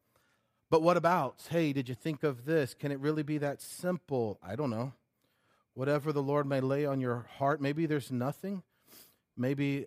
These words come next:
um, but if you have, check, check. But if you have a question, a word of encouragement, a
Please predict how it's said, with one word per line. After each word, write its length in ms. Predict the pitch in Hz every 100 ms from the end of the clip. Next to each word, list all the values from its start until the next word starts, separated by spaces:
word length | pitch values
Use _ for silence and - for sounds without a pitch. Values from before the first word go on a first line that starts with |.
| _
um, 420 | 135 127 120 117 - _ _ _ _ _ _ _ _
but 120 | 143
if 140 | 147 147
you 100 | 131
have, 320 | 156 143 _
check, 180 | - 156
check. 160 | 117 - _ _ _
But 140 | 147
if 100 | 147
you 80 | 147
have 420 | 131 165 170 165 -
a 340 | 139 135 113 _ _ _ _ _ _
question, 520 | - 175 175 - 156
a 60 | 127
word 220 | 131 147
of 100 | 151
encouragement, 720 | 131 - 156 151 - 139 135
a 160 | 113